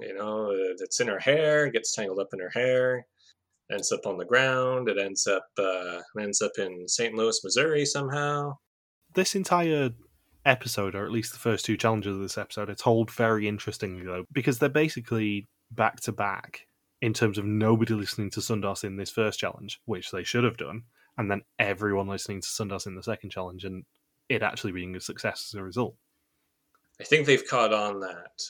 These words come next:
Speaker 1: I would presume that Soundos is not the mole.
Speaker 2: Well, we've heard bits of it during the season in the previous episodes of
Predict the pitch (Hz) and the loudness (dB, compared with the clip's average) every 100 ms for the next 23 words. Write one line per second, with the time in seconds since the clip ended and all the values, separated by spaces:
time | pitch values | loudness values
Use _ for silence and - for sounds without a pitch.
0 | - 110 107 - 113 - 117 98 95 95 | -2 0 0 -4 -4 2 2 2 -2 -6
1 | - - 113 98 98 95 95 101 90 107 | -2 0 0 0 -2 -4 -4 -4 -4 -2
2 | 101 98 - 101 92 87 85 92 90 82 | -2 -4 -4 0 0 -2 -8 -8 -6 -6
3 | 82 _ _ _ _ _ _ _ _ - | -12 _ _ _ _ _ _ _ _ -2
4 | 147 160 - 156 160 160 190 175 - - | -2 -2 0 4 6 6 6 6 2 4
5 | 143 - 120 113 113 120 110 107 104 117 | 4 4 2 2 2 0 2 0 -2 -2
6 | 104 104 104 95 _ - 110 107 117 101 | -2 -2 -6 -10 _ -10 -8 2 2 2
7 | 95 135 - 104 95 104 | 0 -2 0 -2 0 -2